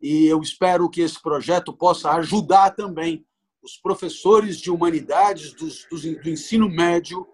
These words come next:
a, a trabalharem melhor e, eh, com um material de apoio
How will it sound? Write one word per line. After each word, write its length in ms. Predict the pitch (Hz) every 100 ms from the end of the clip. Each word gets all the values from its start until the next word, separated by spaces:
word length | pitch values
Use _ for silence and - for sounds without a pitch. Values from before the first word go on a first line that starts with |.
| _ _ _ _ _ -
a, 1000 | 156 170 185 185 185 180 165 156 143 123 107 _ _ -
a 160 | 123 _
trabalharem 480 | 165 165 170 202 170
melhor 640 | 170 180 147 160 180 180
e, 240 | 151 139 127 -
eh, 440 | 127 - - - -
com 140 | -
um 100 | 160
material 500 | 156 170 165 151 165
de 140 | 160 175
apoio 540 | 165 151 156 151 139